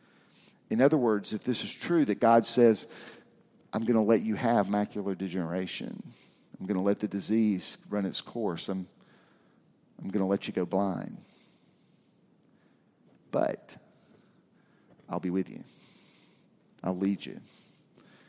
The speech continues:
It leads Paul to be able to, even in the midst of an unanswered prayer, to be able to say this in Second Corinthians twelve. "This is why, for Christ's sake, I delight in weaknesses, in insults, in hardships, in persecutions, in difficulties.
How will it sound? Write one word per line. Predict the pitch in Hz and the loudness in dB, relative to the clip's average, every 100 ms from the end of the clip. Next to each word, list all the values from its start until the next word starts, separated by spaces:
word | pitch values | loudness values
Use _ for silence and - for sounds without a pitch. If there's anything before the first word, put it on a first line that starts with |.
| _ _ _ _ _ _ _ _ - | _ _ _ _ _ _ _ _ -2
It | 120 | 6
leads | 143 170 - | 8 6 4
Paul | - 170 160 135 | 4 8 8 8
to | |
be | 127 135 | 8 8
able | 123 | 8
to, | 110 | 0
even | 143 160 156 | 2 2 4
in | 135 | 4
the | 123 | 6
midst | 143 - | 4 4
of | 120 | 2
an | 120 | 4
unanswered | 135 135 117 - | 4 2 0 -2
prayer, | 156 147 | 2 2
to | 113 | 4
be | 135 | 4
able | 117 | 4
to | 113 | 0
say | - 127 | 4 6
this | 113 131 - - - | 8 6 4 -6 -4
in | 110 | 0
Second | 123 107 | 0 0
Corinthians | 107 117 113 107 - | 0 0 0 -2 -2
twelve. | - 120 110 95 - - - - - _ _ - - | 4 6 8 6 -2 -20 -20 -20 -20 _ _ -18 4
"This | 135 139 | 6 6
is | 151 | 4
why, | 120 127 131 | 4 6 6
for | 127 | 4
Christ's | 113 - 120 127 - | -2 6 6 6 4
sake, | 107 101 101 - | 6 6 4 2
I | 113 | 2
delight | 113 107 110 104 | 4 4 6 4
in | 101 | 0
weaknesses, | 104 104 90 - 80 - | -2 -4 -6 -6 -8 -10
in | - 98 | -6 -4
insults, | 78 107 - 90 71 - | -2 -2 -2 -2 -4 -6
in | 90 | -10
hardships, | 92 - 113 104 - 85 - - | -8 -2 -2 0 -2 -6 -6 -8
in | 101 | -10
persecutions, | - 110 - 110 - 120 - 90 - | -8 -8 -8 -12 -6 -6 -6 -8 -6
in | 98 | -6
difficulties. | 98 110 107 98 90 82 80 | -2 -2 -4 -4 -6 -6 -12